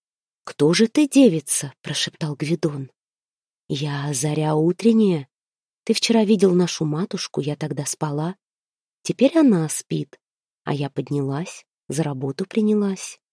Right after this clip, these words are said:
Сейчас выгоню овечек наших на луга, брата моего провожу на дневной его путь,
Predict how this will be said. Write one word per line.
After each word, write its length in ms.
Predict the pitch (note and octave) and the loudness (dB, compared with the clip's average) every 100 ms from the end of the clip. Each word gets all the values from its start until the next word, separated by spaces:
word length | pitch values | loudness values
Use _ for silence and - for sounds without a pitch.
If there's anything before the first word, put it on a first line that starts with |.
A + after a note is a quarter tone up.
| _ _ _ _ _ | _ _ _ _ _
Сейчас 480 | - G3 - B3 - | -6 -4 -2 -2 -2
выгоню 480 | F#3 A3+ G3+ F3+ E3+ | 2 2 4 4 2
овечек 540 | E3 G3+ F4+ - - | 2 0 0 -2 -2
наших 360 | D3+ C#3+ D#3 - | -2 -2 -6 0
на 120 | E3+ | 4
луга, 420 | G3+ A3 F3+ C#3 - _ _ _ _ _ | 4 4 0 -2 -10 _ _ _ _ _
брата 380 | - D3 C3+ C#3 | -4 -4 -4 -4
моего 320 | C#3 C#3 C3+ | -2 -2 -4
провожу 560 | - C#3 C3+ C3+ C#3 G#3 | -4 -6 -4 -4 0 2
на 160 | B3+ | 2
дневной 480 | G#3+ A3+ G#3+ A3 G#3+ | 4 4 6 4 4
его 300 | F#3+ G3 G3 | 2 0 0
путь, 440 | - F#3 F#3+ - | 0 0 0 -2